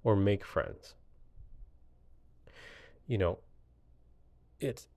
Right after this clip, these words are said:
it just boggles my mind as to how some people don't understand that.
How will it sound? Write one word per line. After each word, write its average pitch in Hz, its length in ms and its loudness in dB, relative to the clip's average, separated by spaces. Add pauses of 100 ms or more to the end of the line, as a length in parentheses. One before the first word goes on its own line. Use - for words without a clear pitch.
(640)
it 143 260 -4
just 175 260 0 (180)
boggles 180 380 8
my 117 140 10
mind 92 540 4
as 107 280 6
to 92 180 -2
how 104 260 4
some 98 240 2
people 120 300 2
don't 98 200 4
understand 92 480 -2
that. - 220 -12